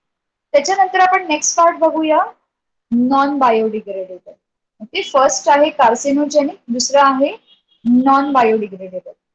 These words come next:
Now नॉन बायोडिग्रेडेबलचा अर्थ काय आहे? For how much are is not necessary,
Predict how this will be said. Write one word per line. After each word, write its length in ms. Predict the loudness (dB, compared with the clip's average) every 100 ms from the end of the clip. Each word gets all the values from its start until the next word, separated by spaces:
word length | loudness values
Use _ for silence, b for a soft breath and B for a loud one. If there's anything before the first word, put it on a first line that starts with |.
| -8
Now 160 | 0 0
नॉन 320 | 2 2 2 0
बायोडिग्रेडेबलचा 960 | 0 0 -4 -8 -4 -2 -2 -4 -2
अर्थ 200 | -2 -4
काय 340 | -4 0 0 0
आहे? 100 | -4 _ _ _ _ _ _ _ _ _ _ _ _ -2
For 140 | 2
how 140 | 2 2 0
much 180 | 0 2
are 140 | 2 0
is 160 | -6 -4
not 200 | -4 -2
necessary, 560 | -4 -4 -6 -2 0 -2